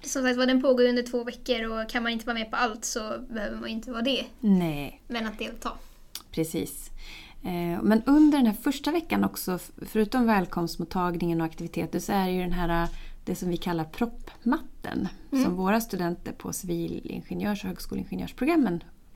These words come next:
Speaker 2: tar del av. Vad är det för någonting?
Speaker 1: Proppmatten är alltså,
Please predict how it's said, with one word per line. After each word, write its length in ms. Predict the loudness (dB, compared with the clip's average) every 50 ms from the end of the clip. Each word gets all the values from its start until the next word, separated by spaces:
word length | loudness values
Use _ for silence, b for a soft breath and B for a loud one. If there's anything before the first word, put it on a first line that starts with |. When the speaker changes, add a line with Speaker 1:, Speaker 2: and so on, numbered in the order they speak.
| -14 -14 -14 -8 -4
Speaker 2:
tar 100 | -4 -2
del 240 | -2 -2 -2 -2 -4
av. 160 | -4 -6 -8 -10 B B B B B B B B B B B B B B
Vad 120 | B 6 6
är 40 | 8
det 140 | 8 6
för 80 | 4 2
någonting? 300 | -4 -6 -6 -8 -10 -10 B B B B B B
Speaker 1:
Proppmatten 680 | 0 4 4 4 4 2 0 0 0 0 0 0 0 0
är 260 | 0 0 0 -2 -2 -4
alltså, 260 | -6 -6 -6 -6 -4